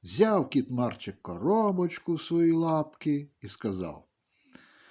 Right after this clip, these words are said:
«Завезу я цих твоїх білих мишей додому,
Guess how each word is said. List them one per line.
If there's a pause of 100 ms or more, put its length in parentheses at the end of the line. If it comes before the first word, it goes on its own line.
(400)
«Завезу
я
цих
твоїх
білих
мишей
додому,